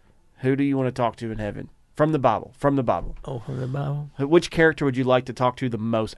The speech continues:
Speaker 1: outside of Jesus in the
Speaker 2: Ooh, I
Speaker 1: Bible?
Speaker 2: never really thought a lot about it, but, you know, I'd have to think it might be the Apostle Paul.
Speaker 1: Yeah? Paul's mine too.
Speaker 2: Yeah. He's a very unique person.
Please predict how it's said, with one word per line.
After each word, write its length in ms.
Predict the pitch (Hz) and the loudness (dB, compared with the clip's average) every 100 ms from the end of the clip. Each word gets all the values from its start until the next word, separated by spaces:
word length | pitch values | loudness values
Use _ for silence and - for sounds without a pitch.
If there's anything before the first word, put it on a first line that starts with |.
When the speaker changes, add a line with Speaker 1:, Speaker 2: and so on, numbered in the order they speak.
| - | -4
Speaker 1:
outside 340 | 110 123 110 | -4 -4 -8
of 60 | 107 | -8
Jesus 320 | 104 104 - | -10 -10 -10
in 60 | - | -6
the 60 | |
Speaker 2:
Ooh, 20 | 147 | -4
I 80 | |
Speaker 1:
Bible? 100 | 127 | -2
Speaker 2:
never 220 | 127 123 131 | -2 -2 -2
really 180 | 123 | -4
thought 240 | 113 131 127 | -4 -4 -4
a 60 | 120 | -4
lot 160 | 117 | -6
about 320 | 113 123 131 | -4 -4 -4
it, 100 | 123 | -4
but, 200 | 117 113 | -6 -6
you 100 | - | -4
know, 240 | 123 120 117 | -4 -2 -2
I'd 120 | 110 | -2
have 160 | 123 113 | -4 -6
to 80 | 104 | -8
think 240 | 139 110 | -8 -8
it 80 | 120 - _ _ | -10 -14 _ _
might 460 | - 131 127 123 - | -14 -10 -8 -6 -4
be 100 | 120 | -4
the 100 | 120 | -4
Apostle 360 | 107 117 107 113 | -4 -6 -4 -6
Paul. 400 | 120 143 165 135 _ | -4 -6 -8 -14 _
Speaker 1:
Yeah? 300 | 123 120 143 131 _ _ - | 0 2 2 -4 _ _ 0
Paul's 300 | 131 139 120 | 4 6 4
mine 180 | 120 | 0
too. 240 | 110 110 101 - - | 0 -4 -4 -12 -12
Speaker 2:
Yeah. 220 | 120 101 - _ _ _ _ _ _ _ _ - | -10 -10 -14 _ _ _ _ _ _ _ _ -20
He's 220 | - 120 104 | -10 -8 -4
a 40 | |
very 240 | 135 120 117 | -2 0 0
unique 400 | 120 123 120 - | -2 -2 -4 -2
person. 480 | 131 107 - 110 | -2 -4 -8 -14